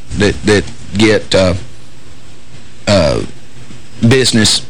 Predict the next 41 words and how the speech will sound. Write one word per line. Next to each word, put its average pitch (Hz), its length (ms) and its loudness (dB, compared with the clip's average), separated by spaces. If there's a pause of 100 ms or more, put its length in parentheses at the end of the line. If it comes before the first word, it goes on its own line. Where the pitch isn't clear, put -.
from 104 360 4
courts 107 600 2 (340)
by 95 360 4
allegedly 98 560 2
submitting 95 520 4
bids, 92 340 4
although 92 260 2
I 95 100 4
don't 92 220 0
know 101 140 4
that 90 120 0
they 92 140 2
all 95 180 4
do. 87 180 2 (560)
During 185 240 4
the 165 60 0
course 208 340 2
of 185 60 4
the 165 60 6
investigation, 147 840 4
T 185 220 2
B 160 140 4
I 151 140 4
agents, 131 380 4
along 131 280 4
with 123 100 2
investigators 123 680 4
with 107 160 2
Greene 127 240 4
County 120 220 2
Sheriff's 123 340 2
Office - 500 2
and 113 140 4
the 107 40 2
Third 127 300 4
Judicial 110 380 2
District 110 340 0
Attorney 110 360 4
General's 110 340 2
Office, 98 320 2
determined 110 580 2